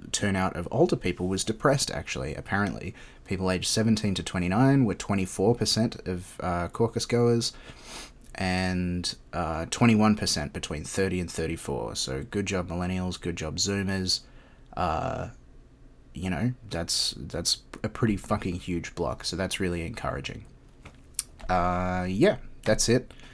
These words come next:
Just wanted to, to correct that and to update you on what's going on. Nobody really knows, but it looks like equal number of delegates coming out of the,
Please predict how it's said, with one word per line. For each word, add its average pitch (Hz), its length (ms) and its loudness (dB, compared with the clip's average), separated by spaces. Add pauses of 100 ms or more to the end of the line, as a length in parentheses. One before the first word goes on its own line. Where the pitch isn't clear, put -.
(560)
Just - 200 0
wanted 104 240 4
to, 98 600 2
to - 200 -2
correct 117 460 6
that 123 240 10
and 104 160 0
to - 120 0
update 101 360 2
you 92 120 0
on 90 120 -2
what's 87 160 -2
going 85 280 -2
on. 90 260 0
Nobody 139 400 12
really 127 640 10
knows, 67 640 2
but 80 140 -6
it 76 40 -2
looks 104 320 2
like 92 500 0
equal 92 320 -2
number 90 260 0
of 78 100 -8
delegates 76 400 -4
coming - 320 -8
out 143 100 -6
of - 140 -12
the, - 340 -8